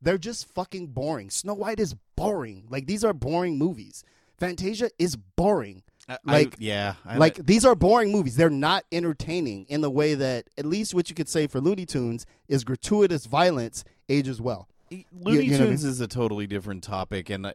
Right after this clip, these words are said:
Speaker 2: I agree it has aged a little better. I think there's something about the beauty of the hand-drawn animation that is still
Speaker 1: Hey,
Speaker 2: compelling.
Speaker 1: look,
Speaker 2: Even
Speaker 1: Birth
Speaker 2: if
Speaker 1: of a
Speaker 2: they
Speaker 1: Nation is a, is a wonderful fucking technical achievement.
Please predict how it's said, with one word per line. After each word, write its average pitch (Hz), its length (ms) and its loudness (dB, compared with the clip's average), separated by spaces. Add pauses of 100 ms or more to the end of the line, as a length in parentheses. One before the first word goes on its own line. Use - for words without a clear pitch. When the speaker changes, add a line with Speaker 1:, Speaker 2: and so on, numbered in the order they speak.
(220)
Speaker 2:
I 110 80 -4
agree 101 480 -2
it 92 80 -2
has 95 240 -4
aged 92 280 -8
a 98 60 -8
little 95 220 -6
better. 98 280 -4
I 135 80 -2
think 208 220 -10
there's 131 200 -6
something 127 360 -8
about 92 220 -6
the 87 80 -14
beauty 95 640 -8
of 87 160 -8
the 85 100 -14
hand-drawn 90 520 -10
animation 82 800 -14
that 73 180 -12
is 82 120 -14
still 90 380 -8
Speaker 1:
Hey, 82 100 -10
Speaker 2:
compelling. 123 720 0
Speaker 1:
look, 151 280 6 (200)
Speaker 2:
Even 135 160 6
Speaker 1:
Birth 196 100 10
Speaker 2:
if - 60 6
Speaker 1:
of 208 100 6
a 214 40 8
Speaker 2:
they 202 60 4
Speaker 1:
Nation 196 460 6
is 151 280 4
a, 139 280 4
is 135 180 2
a 131 80 6
wonderful 156 500 4
fucking 147 340 0
technical 151 480 0
achievement. 156 640 0